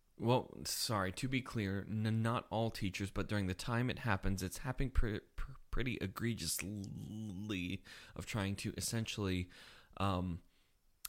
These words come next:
uh, uh, there's the chemistry teacher that, uh, straight up told their,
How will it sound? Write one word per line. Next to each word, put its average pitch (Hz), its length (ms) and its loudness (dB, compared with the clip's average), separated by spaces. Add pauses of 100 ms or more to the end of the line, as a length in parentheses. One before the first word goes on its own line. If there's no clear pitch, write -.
uh, - 100 -2 (280)
uh, 107 160 4 (540)
there's 120 340 4
the 113 120 4
chemistry 135 420 10
teacher 101 360 2
that, 95 300 2 (540)
uh, 87 120 2
straight 110 240 2
up - 140 -2
told 104 380 8
their, 98 340 4